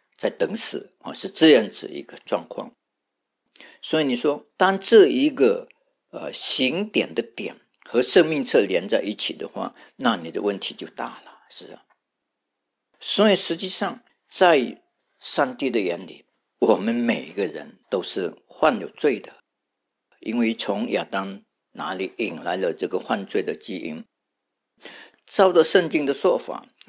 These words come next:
<laughs> 罪的工价就是死，所以你是非死不可的一个人。但是这个时候恩典来了，啊，恩典来的意思呢，就是神让你，啊，得到一个机会，只有你自己认识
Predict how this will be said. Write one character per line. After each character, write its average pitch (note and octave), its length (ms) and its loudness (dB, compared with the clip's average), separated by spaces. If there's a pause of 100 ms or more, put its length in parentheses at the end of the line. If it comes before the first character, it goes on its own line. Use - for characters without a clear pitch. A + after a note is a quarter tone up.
<laughs> - 320 -8
罪 F3 260 4
的 A#2+ 100 -2
工 A#2+ 260 2
价 C#3+ 200 4
就 C3+ 160 -2
是 - 120 -2
死， - 340 -6
所 D#3 180 -2
以 E3 40 0
你 C3+ 100 -2
是 - 120 -2
非 - 200 6
死 - 180 0
不 - 160 -2
可 - 240 -2
的 - 160 -10
一 - 40 -8
个 G2+ 140 -6
人。 - 300 -12 (1200)
但 D4+ 160 4
是 D4 140 0
这 A#3+ 140 0
个 A#3 120 2
时 - 180 -4
候 A#2 360 -2
恩 A#2+ 160 -4
典 - 240 -8
来 - 240 -18
了， - 220 -20 (300)
啊， - 140 -18 (220)
恩 G#3 220 6
典 G#2+ 180 2
来 F#2 240 -2
的 A2+ 140 2
意 C#3+ 140 2
思 C3 280 2
呢， A2 160 -2
就 G2+ 160 -6
是 F#2+ 240 -8
神 F2 500 -4
让 A2+ 360 2
你， C#2+ 180 -20 (1000)
啊， D#3 200 -16 (240)
得 A2+ 100 -2
到 A2+ 300 2
一 G2 100 -4
个 G2+ 100 -6
机 F#2+ 300 -6
会， G2+ 280 -4 (840)
只 B2+ 320 4
有 E3+ 160 10
你 G#2+ 200 -4
自 - 260 2
己 G2 140 -8
认 A#2+ 340 0
识 - 340 -6